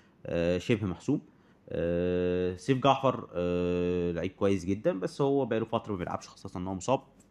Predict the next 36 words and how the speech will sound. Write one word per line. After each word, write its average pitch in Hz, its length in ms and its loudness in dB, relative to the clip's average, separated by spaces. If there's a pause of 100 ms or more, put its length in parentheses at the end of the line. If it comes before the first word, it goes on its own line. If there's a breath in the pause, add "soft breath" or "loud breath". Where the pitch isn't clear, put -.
(120)
اعتقد 104 200 -6
ان 95 180 -6
فيريرا 101 300 0
ممكن 107 240 -2
يحاول 101 280 -2
ان 101 80 -2
هو 107 100 2
يديله 104 360 -2
في - 80 -12
الكاس 123 300 -2 (540 soft breath)
ماتش 139 220 0
الاسماعيلي، 123 560 2
ان 127 100 2
هو 120 140 2
يدخله 110 360 -2
في 110 100 -10
الفرقه 107 280 -2
مره 98 200 0
اخرى. - 140 -8 (380 soft breath)
طب 92 100 0
مين 135 180 6
اللعيب 127 180 6
اللي 127 140 4
مركز 113 460 0
ثمانية 123 240 0
اللي 117 120 2
احنا 120 140 -6
محتاجين 113 360 -4
نحط 120 320 -4
علينا 113 320 0
عليه، 131 240 4
اوريدي 123 340 2
الزمالك 110 280 0
شغال 107 280 0
عليه 104 240 0
اصلًا؟ - 260 -4